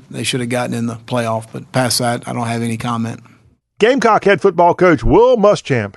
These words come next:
Speaker 2: answering the question about should Georgia have made it into the college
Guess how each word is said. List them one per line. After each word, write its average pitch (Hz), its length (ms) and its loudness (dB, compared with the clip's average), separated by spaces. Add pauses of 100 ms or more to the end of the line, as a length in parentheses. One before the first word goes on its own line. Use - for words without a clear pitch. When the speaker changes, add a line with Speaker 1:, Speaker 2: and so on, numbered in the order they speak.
(160)
Speaker 2:
answering 127 320 -4
the 113 60 -6
question 131 340 -2
about 117 260 0
should 110 220 -4
Georgia 156 680 2 (120)
have 110 160 -4
made 160 200 2
it 143 160 -4
into 123 760 -6
the 104 100 -8
college 131 520 -6